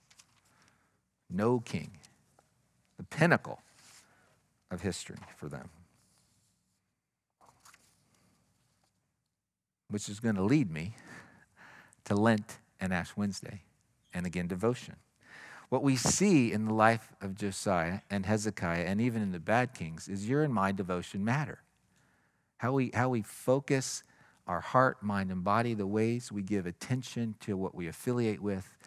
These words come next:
how we pray and supplicate, and how we repent and offer to God a desire for renewal. Several of us were at the ordination ceremony yesterday for our new bishop, and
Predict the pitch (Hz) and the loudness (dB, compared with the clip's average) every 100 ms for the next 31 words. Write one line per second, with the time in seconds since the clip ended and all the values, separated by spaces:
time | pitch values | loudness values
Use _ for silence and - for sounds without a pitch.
0 | - 95 90 87 - - 127 113 110 107 | -4 -4 -2 -6 -10 -8 -2 0 2 -2
1 | 95 - 101 - - - 87 - - _ | -6 -6 -8 -8 -12 -10 -10 -10 -16 _
2 | _ _ _ _ _ _ _ _ - 101 | _ _ _ _ _ _ _ _ -8 -2
3 | 104 90 85 87 - 117 98 85 90 95 | -2 -2 -6 -10 -2 0 0 -2 -4 -4
4 | - 85 85 80 76 78 _ _ - 90 | -6 -8 -2 -2 -2 -8 _ _ -12 -10
5 | 87 90 82 - 90 85 95 110 - - | -2 0 -2 -4 -6 -2 0 0 -2 -12
6 | _ _ _ _ _ - - - - - | _ _ _ _ _ -20 -20 -18 -8 4
7 | 143 160 135 113 - 117 110 - 110 107 | 6 8 8 6 0 0 0 4 6 6
8 | - 113 101 - 117 120 117 131 127 113 | 4 2 2 0 2 4 4 2 0 0
9 | 117 110 107 101 104 - 101 98 - 98 | 2 4 4 4 2 2 0 -2 4 4
10 | 101 95 113 120 - - - _ _ _ | 4 2 2 2 0 -10 -20 _ _ _
11 | _ _ _ _ _ _ - 110 101 92 | _ _ _ _ _ _ 0 4 4 0